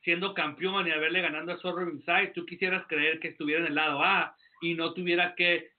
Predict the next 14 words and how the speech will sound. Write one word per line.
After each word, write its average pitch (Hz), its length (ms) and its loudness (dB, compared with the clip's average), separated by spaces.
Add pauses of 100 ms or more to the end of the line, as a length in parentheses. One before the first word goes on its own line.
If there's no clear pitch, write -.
ir 220 360 2 (120)
a 160 160 2
Inglaterra, 156 720 -2 (220)
pero 170 200 4
obviamente 180 320 2
le 175 100 0
pueden 165 220 -2
ofrecer 160 340 -4
una 165 180 -2
muy, 175 240 -2
muy 175 220 -2
buena 160 280 -2
bolsa. 175 440 -2 (260)
Pero 196 420 4